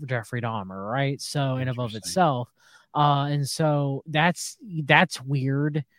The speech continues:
Speaker 1: uh, you know? So, I mean, I, a lot of people get really upset when I talk about this because they're like, "Well, Jeffrey Dahmer's done horrific things that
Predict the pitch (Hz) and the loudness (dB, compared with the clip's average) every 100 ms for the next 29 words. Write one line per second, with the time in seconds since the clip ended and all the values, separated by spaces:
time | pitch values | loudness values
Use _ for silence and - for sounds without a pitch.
0 | _ _ - 143 135 131 165 151 156 156 | _ _ -2 2 4 2 0 0 2 0
1 | 139 175 156 151 - 151 185 175 165 147 | 0 2 4 4 0 -4 0 0 0 4
2 | 165 196 190 175 - _ _ 170 196 214 | 6 6 4 -2 -6 _ _ 2 4 4
3 | - 208 185 156 165 160 156 139 - 214 | 2 -2 0 0 -2 0 0 0 0 0
4 | 139 156 135 - 139 147 131 131 135 127 | 0 -2 -6 -6 -8 -6 -10 -8 -10 -12
5 | - 139 143 123 135 123 135 127 151 135 | -12 -12 -10 -10 -6 -6 -4 -2 -2 0
6 | 135 117 131 127 117 107 - _ - - | -2 -2 -2 -2 -4 -6 -10 _ -20 -20
7 | - _ _ _ _ - 160 147 123 - | -20 _ _ _ _ 4 6 6 0 -2
8 | 156 156 147 139 - 151 143 135 131 113 | 2 2 0 -6 -6 -4 -2 -4 -6 -8
9 | - 127 110 | -4 -2 -2